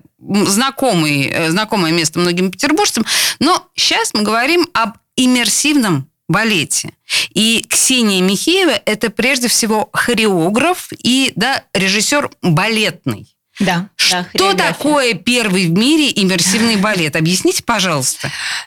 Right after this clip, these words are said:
Speaker 2: Ну, мы взяли, э, э, хореографическую основу, полностью все выстроено исключительно на движении. Почему балет? Потому что это действительно, э, очень понятный,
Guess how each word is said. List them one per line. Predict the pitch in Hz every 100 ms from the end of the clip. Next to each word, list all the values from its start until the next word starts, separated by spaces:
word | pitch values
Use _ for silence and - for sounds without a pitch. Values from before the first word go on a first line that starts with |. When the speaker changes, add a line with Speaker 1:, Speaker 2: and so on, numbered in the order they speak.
| -
Speaker 2:
Ну, | 196 233 240
мы | 226 226
взяли, | 208 208 208 208 196
э, | - 196 190 190 190 185 -
э, | 190 185 185 185 180 170 165 180 - -
хореографическую | 196 185 190 - 196 175 - 170
основу, | 170 - 254 233 185 - - -
полностью | 202 214 190 180 160
все | - 175
выстроено | 185 - 175 170 170
исключительно | 170 180 - 196 190 175
на | 170
движении. | 160 170 165 226 294 214
Почему | 180 175 - 185
балет? | 175 175 214 -
Потому | 185 185 180
что | - 180
это | 175 170
действительно, | 165 - 190 208 185 175 - - - - -
э, | 175 180 180 180
очень | - 185 - 190 185 185 180 _
понятный, | - 190 196 202 196 185 175 165 165